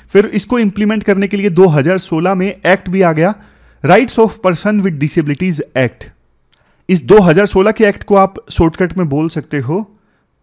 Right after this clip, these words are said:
आरपीडब्ल्यूडी एक्ट, आरपीडब्ल्यूडी।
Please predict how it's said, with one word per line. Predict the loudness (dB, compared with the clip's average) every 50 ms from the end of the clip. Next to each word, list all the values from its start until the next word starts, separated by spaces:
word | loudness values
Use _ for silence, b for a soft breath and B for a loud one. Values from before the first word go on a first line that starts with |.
| _ _ _ _ _ _ _ _ _ _ -4
आरपीडब्ल्यूडी | -2 -2 -2 -2 -4 -4 -6 -8 -14 _ _ _ _ _ _ _ _ _ -8 -8 -6 -6 -6 -8 -8 -10 -12 _ _ -18 -10 -6 -6 -6 -4 -4 -4 -6 -6 -6 -6 -6 -6 -8 -8 -6 -6
एक्ट, | -6 -6 -6 -6 -10 -14 -14 -10 -8
आरपीडब्ल्यूडी। | -6 -4 -4 -6 -6 -10 -12 -12 -10 -10 -10 -10 -8 -8 -10 -8 -10 -10 -12 -12